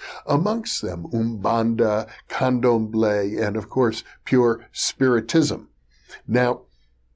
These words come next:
amongst the most famous spiritist mediums in Brazil was Chico Xavier. He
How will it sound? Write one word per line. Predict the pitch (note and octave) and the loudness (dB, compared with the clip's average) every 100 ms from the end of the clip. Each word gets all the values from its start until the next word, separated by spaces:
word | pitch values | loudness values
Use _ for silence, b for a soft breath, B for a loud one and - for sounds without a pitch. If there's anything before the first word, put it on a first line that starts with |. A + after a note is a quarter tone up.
| _ - | _ -4
amongst | A#2+ A2+ E3 G#3+ G3 - | 0 2 2 0 -2 -4
the | D#3+ | -2
most | D3 C#3 C#3+ - - | 0 0 -2 -4 -16
famous | _ _ - C#3+ A#2+ E2+ E2+ - | _ _ 0 2 2 -2 -8 -8
spiritist | - - E3 D#3+ C#3 - G2 - - - | -6 2 2 2 0 -4 -4 -4 -6 -10
mediums | A#2+ A#2 B2+ F#3+ A#3 D3 G2 D2 - A#1 - | -6 -2 2 4 4 2 -2 -6 -10 -14 -10
in | - G#2 G2 | -6 -6 -6
Brazil | G#2 F#2+ G2 E2+ E2+ B B - | -6 -6 -6 -6 -8 B B -6
was | G#2 G2+ | -6 -6
Chico | - - F#3 E3+ D3 B2+ B2+ - | -2 0 0 2 4 4 0 -2
Xavier. | - A#2 G#2+ G2 E2 D2+ - _ _ _ _ b b b | 0 0 2 0 -2 -6 -12 _ _ _ _ b b b
He | - C#3+ D3+ D#3 | 0 2 0 -6